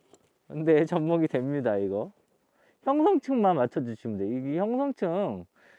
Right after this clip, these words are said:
형성층 맞춰서 주-, 이렇게 주라는 말씀을 드리면, "도대체 형성층이 어디냐? 노안이 와서 보이지도 않는다." 이렇게 말씀하시는데, 그냥 이,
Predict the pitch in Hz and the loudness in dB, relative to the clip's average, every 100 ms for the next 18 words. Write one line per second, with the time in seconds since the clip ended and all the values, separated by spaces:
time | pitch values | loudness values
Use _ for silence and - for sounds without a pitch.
0 | _ 214 254 285 269 185 151 196 170 160 | _ -4 -2 -2 2 2 2 0 -2 -6
1 | _ _ _ - 123 - 123 131 127 - | _ _ _ -12 -12 -10 -8 -6 -6 -8
2 | 120 135 147 143 131 120 120 - 139 117 | -8 -2 0 0 -2 -2 -4 -4 -8 -6
3 | 113 120 117 113 98 _ - _ _ _ | -6 -4 -2 -4 -8 _ -20 _ _ _
4 | - 202 202 220 - 208 240 262 233 240 | -10 -4 -4 -4 -4 -4 -2 -4 -4 -4
5 | 202 156 131 _ 123 170 220 190 170 151 | -2 -2 -6 _ -4 0 0 2 2 2
6 | 156 214 214 202 170 165 - 196 196 214 | 4 4 4 4 2 0 0 0 0 2
7 | 202 175 175 151 160 151 104 104 135 - | 2 2 2 4 6 4 2 -4 -10 -8
8 | 139 127 143 131 127 131 120 123 143 113 | -6 -6 -6 -10 -8 -6 -6 -4 -4 -4
9 | 90 _ _ _ _ _ _ _ _ _ | -8 _ _ _ _ _ _ _ _ _
10 | 135 127 135 170 131 90 _ _ _ _ | -4 0 2 0 -2 -6 _ _ _ _
11 | _ - 110 120 123 117 | _ -12 -8 -6 -6 -6